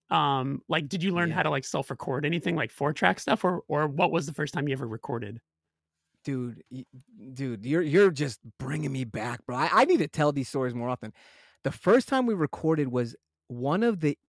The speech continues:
Speaker 2: Eagles from the band The Eagles' son knew,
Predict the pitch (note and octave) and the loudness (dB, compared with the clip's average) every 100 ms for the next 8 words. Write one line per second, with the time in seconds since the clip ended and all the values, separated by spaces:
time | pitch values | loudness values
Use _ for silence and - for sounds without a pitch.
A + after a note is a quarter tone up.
0 | - F#3 A3+ D3+ G#2+ E2 - - _ _ | -4 0 2 2 0 -6 -18 -20 _ _
1 | - C3+ B2+ A#2+ D3 E3 F3 C#3 - C3 | -4 -2 0 0 0 2 2 0 -6 -4
2 | D3 D#3 F#3 B3 D#3 A2 A#2 - - _ | -2 -2 2 2 2 -4 -6 -14 -20 _
3 | _ _ _ - - - - B3 G#3 A2+ | _ _ _ -16 -12 -8 4 6 6 2
4 | G#2+ B2 _ _ _ _ _ _ _ _ | -6 -12 _ _ _ _ _ _ _ _
5 | _ C3+ C#3 E3+ A#3 C4+ C#4 C#4 | _ -6 0 4 4 6 4 2